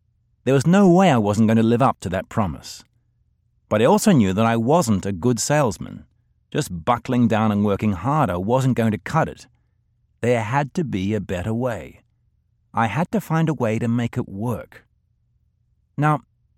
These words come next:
most people might pick up a sales book to get some ideas. For me, books were torture.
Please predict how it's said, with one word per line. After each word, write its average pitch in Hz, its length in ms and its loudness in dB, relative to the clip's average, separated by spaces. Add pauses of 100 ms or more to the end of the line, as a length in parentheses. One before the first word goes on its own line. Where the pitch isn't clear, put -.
most 185 380 2
people 113 160 0
might 104 300 0
pick 123 140 -4
up 123 120 -6
a 113 60 -4
sales 131 360 2
book 104 180 -4
to 107 80 -4
get 110 200 -4
some 139 160 -2
ideas. 123 640 -4 (720)
For 127 160 -2
me, 131 440 2 (180)
books - 560 -4
were 110 100 -6 (100)
torture. - 640 -10